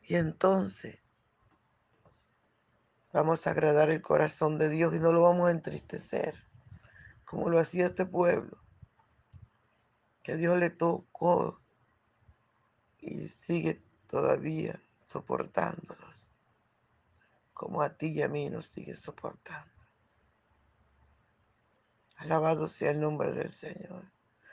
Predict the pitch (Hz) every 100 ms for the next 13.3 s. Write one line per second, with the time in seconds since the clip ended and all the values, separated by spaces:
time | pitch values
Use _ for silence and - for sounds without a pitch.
0 | - - _ 165 185 185 185 180 175 -
1 | 170 175 170 170 175 _ 156 151 156 151
2 | 156 151 156 - - - - - - _
3 | _ _ _ _ _ _ _ _ _ -
4 | 151 165 147 147 - - - - 156 151
5 | 156 - 147 147 143 143 151 - - -
6 | - - - _ _ _ _ _ _ _
7 | _ - - 156 165 156 160 - 175 175
8 | - - 165 - - - 156 151 151 -
9 | - - 151 - - - _ _ _ _
10 | _ _ _ _ _ _ _ _ _ _
11 | _ _ _ - _ _ - 170 175 165
12 | 165 156 165 156 160 - - - - 185
13 | 175 165